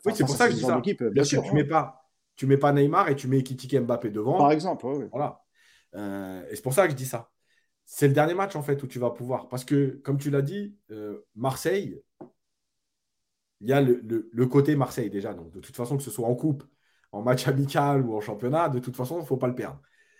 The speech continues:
Speaker 1: Ensuite, tu as évidemment l'histoire du P S G avec la coupe. Euh, et puis, malgré tout, ça reste quand même un, un bon match à jouer avant, à, à, à une semaine
Speaker 2: Oui.
Speaker 1: du Bayern,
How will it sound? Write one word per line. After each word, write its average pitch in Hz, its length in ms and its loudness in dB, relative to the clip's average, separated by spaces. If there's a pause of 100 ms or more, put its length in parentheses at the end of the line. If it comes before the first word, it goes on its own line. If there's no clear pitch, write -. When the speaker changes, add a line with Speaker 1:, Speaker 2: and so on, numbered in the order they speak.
(240)
Speaker 1:
Ensuite, 180 500 -4 (140)
tu 127 60 2
as 147 160 6
évidemment 135 420 0
l'histoire 139 400 0
du 117 100 -8
P 123 140 0
S 120 80 2
G 139 60 0
avec 143 160 0
la 139 80 -2
coupe. 123 240 -10 (800)
Euh, 110 420 -8 (760)
et 131 100 4
puis, 165 200 -4
malgré 143 320 2
tout, 196 160 -2
ça 196 140 -2
reste 123 180 -4
quand 147 120 0
même 156 200 0
un, 131 160 -2
un 117 140 -6
bon 120 240 0
match 156 340 -2
à 117 80 -6
jouer 139 540 4
avant, 151 560 2
à, 107 140 -6
à, 107 340 -10
à 107 60 -6
une 123 80 -2
semaine 139 400 2
Speaker 2:
Oui. 139 140 -4 (420)
Speaker 1:
du 107 120 -6
Bayern, 127 460 4